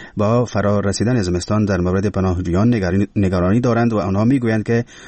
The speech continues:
آن عده از مهاجرینی که در بین مرزها به سرنوشت مانده اند، در حالت خطرناک به سر می‌برند. همکارم سید سمیع عباس با جزئیات بیشتر.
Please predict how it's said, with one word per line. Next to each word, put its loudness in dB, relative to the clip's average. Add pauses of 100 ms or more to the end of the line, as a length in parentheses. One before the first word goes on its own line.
(120)
آن 0
عده 0
از -2
مهاجرینی 0
که 0
در 0
بین 0
مرزها 0 (280)
به 2
سرنوشت 0
مانده 0
اند، 0 (280)
در 0
حالت 0
خطرناک -2
به -2
سر -2
می‌برند. 0 (300)
همکارم 0
سید -2
سمیع -2
عباس 0
با 2
جزئیات -4
بیشتر. -6